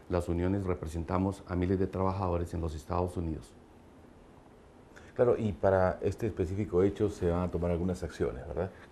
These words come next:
Speaker 1: Claro, sí. Bueno, cuando fue firmada la Ley del Derecho al Trabajo en Jefferson City,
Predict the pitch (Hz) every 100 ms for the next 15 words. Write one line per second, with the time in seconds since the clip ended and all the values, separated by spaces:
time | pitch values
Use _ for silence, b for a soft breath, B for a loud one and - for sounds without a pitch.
0 | - 104 90 82 B B - 104 95 92
1 | 101 98 95 95 92 90 - - 107 120
2 | 139 - 123 107 107 113 101 90 95 107
3 | 92 87 85 95 95 87 82 90 - 90
4 | 82 90 101 95 101 92 82